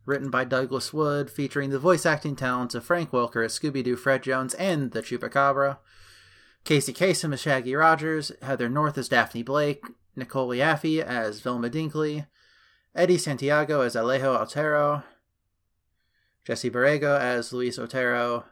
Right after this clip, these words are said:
Candy Mi-, I don't know if she wants it pronounced Milo or Milo.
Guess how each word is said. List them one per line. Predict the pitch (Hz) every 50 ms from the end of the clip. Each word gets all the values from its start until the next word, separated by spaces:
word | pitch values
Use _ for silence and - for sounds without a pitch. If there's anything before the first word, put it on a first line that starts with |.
| _ _ _ _ _
Candy | - - 208 233 233 226 226 208 185
Mi-, | 180 185 190 - _ _ _ - - - - _ _ _ _ _ _ _ _ _ _ _ _ _ _ _ _ _ _ _ - -
I | 123 127
don't | 131 143 143 143
know | 139 135 135 131
if | 123 -
she | - 139
wants | 127 127 120 -
it | 123 -
pronounced | - 123 120 117 113 -
Milo | - 120 117 117 113 113 110
or | 107 107 104
Milo. | 107 110 113 107 101 104 - 113 107